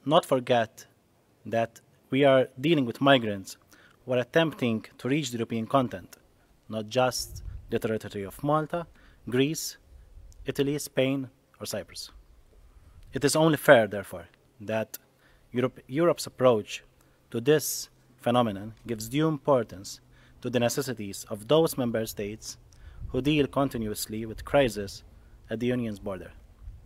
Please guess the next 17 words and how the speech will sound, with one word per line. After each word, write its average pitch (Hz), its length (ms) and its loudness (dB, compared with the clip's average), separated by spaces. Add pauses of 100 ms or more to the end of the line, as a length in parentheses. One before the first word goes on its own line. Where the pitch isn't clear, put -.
(400)
I 139 100 6
believe 147 340 4
that 127 120 4
the 127 60 -4
current 165 360 6
recommendations 120 880 -6 (340)
fall 143 200 0
short - 420 2 (420)
of 104 140 -10
achieving 143 540 -2
the 113 160 -4
right 117 220 0
balance 120 460 -4 (400)
between 117 300 -6
solidarity 135 720 0 (380)
and 110 140 -6
responsibility. - 720 -12